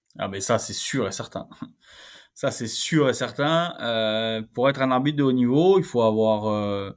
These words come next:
tout un tas de choses, mais notamment de l'expérience. Euh, ça ne suffit pas, l'expérience, bien évidemment, hein. Faut pas arbitrer, euh, les mains en haut du guidon, hein, en pensant qu'on sait tout. C'est le, le plus gros piège qu'un arbitre peut, peut avoir.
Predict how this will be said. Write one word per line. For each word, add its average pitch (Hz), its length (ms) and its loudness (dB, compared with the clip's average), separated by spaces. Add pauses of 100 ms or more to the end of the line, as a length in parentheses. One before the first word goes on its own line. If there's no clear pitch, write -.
(520)
tout - 40 -4
un 113 60 0
tas 110 80 -2
de 107 60 -2
choses, 165 500 0
mais 117 140 -4
notamment 120 360 0
de 120 60 2
l'expérience. - 720 -4 (720)
Euh, 87 840 -4
ça 104 140 -10
ne 101 40 -8
suffit 104 280 -12
pas, 127 180 2
l'expérience, 127 500 -2
bien 110 100 -4
évidemment, 117 440 0
hein. 139 80 -4
Faut 107 140 -8
pas 110 420 0
arbitrer, 110 440 -2
euh, 104 520 -2
les 110 140 -2
mains 123 140 2
en 120 80 2
haut 120 100 -2
du 110 100 -8
guidon, 120 420 2
hein, 123 100 2
en 113 80 -2
pensant 117 300 -4
qu'on 113 120 -6
sait 107 160 -6
tout. 185 320 0 (300)
C'est - 120 -14
le, 101 220 -4
le 101 120 -10
plus 113 120 -14
gros 113 180 -4
piège 127 240 -4
qu'un 120 140 -8
arbitre 113 260 -8
peut, 107 240 -8
peut 107 160 -8
avoir. 143 420 -2